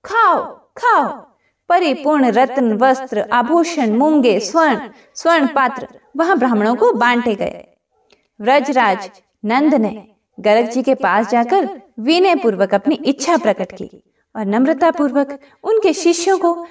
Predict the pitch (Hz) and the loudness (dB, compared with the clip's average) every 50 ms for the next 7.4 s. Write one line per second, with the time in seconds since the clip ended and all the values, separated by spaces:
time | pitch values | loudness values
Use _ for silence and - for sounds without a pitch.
0 | - _ _ - 339 339 339 294 277 339 - 339 349 381 359 359 220 233 254 220 | -20 _ _ -6 -2 0 -2 -2 -2 0 0 2 2 2 0 0 -2 -2 0 2
1 | 285 330 311 311 330 202 - 220 - - _ _ _ _ - - 226 226 240 269 | 2 0 0 0 -2 -4 -4 -8 -14 -20 _ _ _ _ -8 -4 -2 0 2 0
2 | 311 277 285 247 - - 269 311 370 427 466 403 330 285 254 269 233 214 262 214 | 2 2 0 0 0 0 0 2 2 2 2 0 0 -2 0 0 0 0 -2 -2
3 | 208 202 208 214 196 185 185 185 190 185 208 285 494 - - - _ - 262 208 | -4 -2 -2 -2 -2 -2 -2 -2 -2 0 0 0 -2 -4 -8 -16 _ -10 -10 -8
4 | 175 196 190 202 185 175 190 180 - - - - - _ _ _ _ _ _ _ | -6 -6 -6 -6 -8 -8 -10 -12 -14 -14 -16 -18 -20 _ _ _ _ _ _ _
5 | _ _ _ _ _ - - 262 392 392 320 240 202 180 165 190 269 453 508 494 | _ _ _ _ _ -4 0 2 2 2 4 2 2 2 2 2 2 2 2 2
6 | 403 330 240 - 214 190 196 208 190 185 185 180 - - _ _ _ _ 196 185 | 2 0 0 -2 -4 -4 -6 -8 -10 -12 -12 -14 -18 -20 _ _ _ _ -10 -8
7 | 175 165 165 165 202 202 175 220 | -6 -6 -4 -4 -6 -6 -8 -10